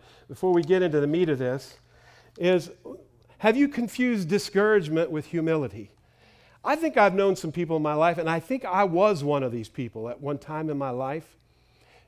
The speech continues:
you know, where people would ask me how, how I was doing. I go, "Well,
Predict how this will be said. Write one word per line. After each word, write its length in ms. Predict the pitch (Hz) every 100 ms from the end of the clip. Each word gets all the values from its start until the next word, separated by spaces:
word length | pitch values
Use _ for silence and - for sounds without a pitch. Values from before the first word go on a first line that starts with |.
| -
you 100 | 156
know, 100 | 156
where 320 | 147 147 139
people 300 | - 180 165
would 100 | 156
ask 220 | 156 151
me 60 | 147
how, 220 | 156 151
how 280 | 123 160 151
I 60 |
was 140 | 143 113
doing. 240 | 135 156
I 60 | 151
go, 120 | 143
"Well, 480 | 143 160 165 165